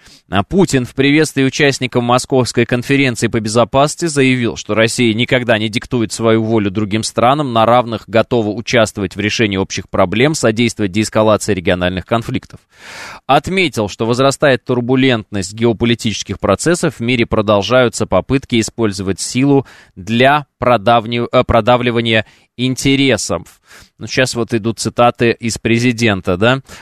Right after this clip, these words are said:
А, «Россия никогда не забывает об ответственности, которую она несёт за со-, с-, за безопасность и процветание соседних стран». Ещё, да? Такой момент. А, ну, посмотрим, может быть, ещё какие-то цитаты будут.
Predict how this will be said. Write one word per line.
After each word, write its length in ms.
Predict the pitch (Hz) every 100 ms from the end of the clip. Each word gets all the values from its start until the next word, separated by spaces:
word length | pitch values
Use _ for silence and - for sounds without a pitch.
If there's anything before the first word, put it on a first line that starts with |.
| -
А, 220 | 101 104
«Россия 420 | 123 - 165 147
никогда 480 | 131 127 120 110 135
не 80 | 127
забывает 600 | 117 107 110 117 123 113
об 120 | 104
ответственности, 680 | 110 107 104 - 104 - 104
которую 500 | 104 - 101 90 87
она 180 | 92
несёт 400 | 92 92 - 120
за 140 | 107 107
со-, 240 | - 95
с-, 200 | - -
за 280 | 95 110 107
безопасность 600 | 85 95 95 - 113 -
и 40 | -
процветание 640 | 92 - 95 101 101 104
соседних 560 | - 95 104 85 95 -
стран». 320 | - 110 92
Ещё, 340 | 90 - 95
да? 240 | 87 113 123 - - -
Такой 300 | 92 104 92
момент. 480 | 80 80 78 78 - - - - - - - - - - _ 165
А, 220 | 170 165
ну, 160 | 185
посмотрим, 440 | 220 180 170 170 156
может 160 | 139
быть, 100 | 135
ещё 220 | 135 - 147
какие-то 340 | 135 135 131
цитаты 460 | - 135 123 - 107
будут. 460 | 135 156 139 -